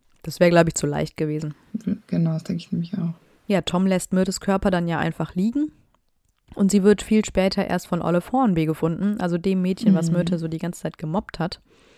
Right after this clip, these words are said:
Speaker 1: Und das ist etwas, was Olive nie vergisst und was Myrte sie ja auch nie vergessen lässt.
Speaker 2: Ja.
Speaker 1: Und ich muss es einfach nochmal sagen,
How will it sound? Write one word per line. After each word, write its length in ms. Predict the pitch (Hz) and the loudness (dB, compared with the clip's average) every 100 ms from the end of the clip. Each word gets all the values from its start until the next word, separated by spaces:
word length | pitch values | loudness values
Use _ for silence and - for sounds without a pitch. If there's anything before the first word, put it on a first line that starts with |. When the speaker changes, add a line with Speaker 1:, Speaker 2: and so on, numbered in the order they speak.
| - _ - - - | -20 _ -20 -10 2
Speaker 1:
Und 180 | 214 | 6
das 140 | 240 247 | 6 6
ist 120 | 226 | 4
etwas, 360 | 185 - 180 170 | 2 2 0 0
was 180 | - | -2
Olive 320 | 160 165 165 170 | 0 0 0 -2
nie 400 | 170 185 190 185 | 2 2 2 0
vergisst 600 | - 170 185 233 - - | -2 0 0 -2 -6 -6
und 120 | 170 | -2
was 160 | 165 180 | -2 0
Myrte 300 | 175 185 180 | 0 0 -2
sie 100 | 180 | -2
ja 120 | 180 | -2
auch 140 | 185 | -2
nie 180 | 175 175 | -2 -2
vergessen 480 | 175 180 175 190 160 | -2 -4 -4 -6 -6
lässt. 380 | 139 - - - _ _ _ _ _ _ - | -6 -8 -10 -16 _ _ _ _ _ _ 0
Speaker 2:
Ja. 260 | 185 170 170 _ _ _ _ - | 0 0 -4 _ _ _ _ 0
Speaker 1:
Und 200 | 196 196 | 2 2
ich 140 | - - | -4 2
muss 180 | 214 247 | 4 4
es 80 | 220 | 2
einfach 200 | 202 196 | 2 4
nochmal 280 | 196 190 | 4 4
sagen, 340 | 165 156 160 | 2 -2 -2